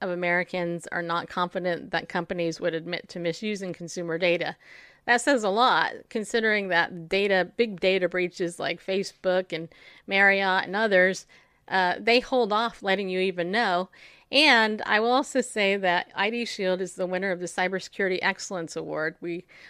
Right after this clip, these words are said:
we are the winner of that. That's very important 'cause that's a pretty s-, prestigious award.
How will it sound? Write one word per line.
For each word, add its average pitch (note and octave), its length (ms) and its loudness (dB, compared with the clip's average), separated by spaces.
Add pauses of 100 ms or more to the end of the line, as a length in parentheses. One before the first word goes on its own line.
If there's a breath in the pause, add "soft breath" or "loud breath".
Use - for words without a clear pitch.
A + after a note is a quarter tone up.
(120)
we G#3+ 180 0
are A#3+ 280 4
the B3+ 100 4
winner A#3 300 2
of E3+ 140 -2
that. D3 340 0 (120)
That's F#3 260 -4
very A3 200 2
important G#3 460 0
'cause F#3+ 120 -10
that's F#3+ 180 0
a G3+ 40 -8
pretty A3 220 -2
s-, - 120 -10 (100)
prestigious G#3 580 -6
award. F#3 460 0